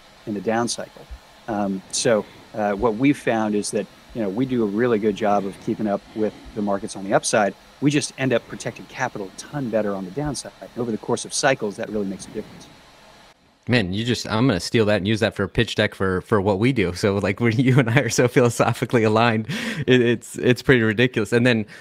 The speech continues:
Speaker 2: what's it, even more interesting on that upside too is, like, if you have a highly volatile, like, gold miner on the upside,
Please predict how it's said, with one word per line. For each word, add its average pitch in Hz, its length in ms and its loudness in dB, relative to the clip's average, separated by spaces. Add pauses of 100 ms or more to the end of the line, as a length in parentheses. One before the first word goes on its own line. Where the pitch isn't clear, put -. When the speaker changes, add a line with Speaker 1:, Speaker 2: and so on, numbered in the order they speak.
(120)
Speaker 2:
what's 139 220 4
it, 151 200 2
even 135 220 4
more 131 140 4
interesting 117 280 0
on 101 100 0
that 90 120 0
upside 101 400 0
too 135 160 0
is, 101 100 0
like, 98 220 -2
if 110 140 -2
you 131 60 4
have 117 100 2
a - 20 -2
highly 117 340 0
volatile, 98 440 -2
like, 85 180 -2
gold 92 180 0
miner 92 220 0
on 78 80 -6
the 82 80 -4
upside, 87 420 -2